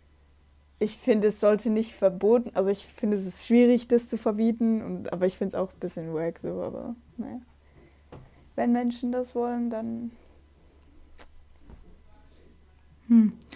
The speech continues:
Speaker 2: Ich wär tendenziell, glaub ich, in allen Bereichen eher dagegen.
Speaker 1: Ja, auch?
Speaker 2: Ja. Ja.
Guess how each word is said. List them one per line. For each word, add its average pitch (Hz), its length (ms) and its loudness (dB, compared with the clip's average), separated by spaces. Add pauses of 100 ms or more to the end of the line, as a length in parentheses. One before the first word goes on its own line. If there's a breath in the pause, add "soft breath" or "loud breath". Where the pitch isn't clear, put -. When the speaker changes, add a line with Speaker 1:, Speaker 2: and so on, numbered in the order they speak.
(200 loud breath)
Speaker 2:
Ich - 140 -10
wär 202 180 2
tendenziell, 185 580 -4
glaub 170 180 -4
ich, 175 120 -12
in 175 160 -8 (260)
allen 170 480 -2
Bereichen 170 640 -8 (320)
eher 170 260 0
dagegen. 160 520 -8 (880)
Speaker 1:
Ja, 226 320 0 (200)
auch? 240 200 4
Speaker 2:
Ja. - 100 -12 (760)
Ja. 175 220 -6